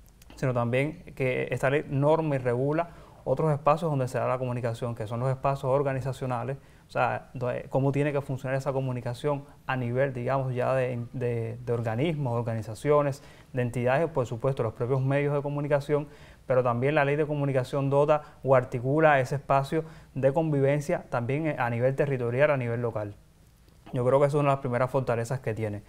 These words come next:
En el caso de los medios de comunicación, eh, por primera vez, eh, vamos a tener una norma jurídica, eh, con carácter, digamos, superior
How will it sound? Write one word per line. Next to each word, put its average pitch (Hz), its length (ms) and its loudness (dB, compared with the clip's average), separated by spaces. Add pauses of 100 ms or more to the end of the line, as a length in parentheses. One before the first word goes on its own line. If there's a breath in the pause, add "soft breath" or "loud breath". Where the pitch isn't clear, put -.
(320 soft breath)
En 127 120 0
el 127 100 2
caso 160 240 4
de 180 60 8
los 156 120 4
medios 165 200 4
de 160 40 4
comunicación, 151 800 0
eh, 120 260 0
por 120 160 0
primera 135 360 4
vez, 151 380 2
eh, 120 280 -2
vamos 131 240 0
a 139 40 2
tener 135 160 0
una 143 180 -2
norma 135 280 0
jurídica, 139 640 0 (280 loud breath)
eh, 120 240 0
con 117 180 -2
carácter, 123 460 -2
digamos, 123 400 0
superior 135 600 2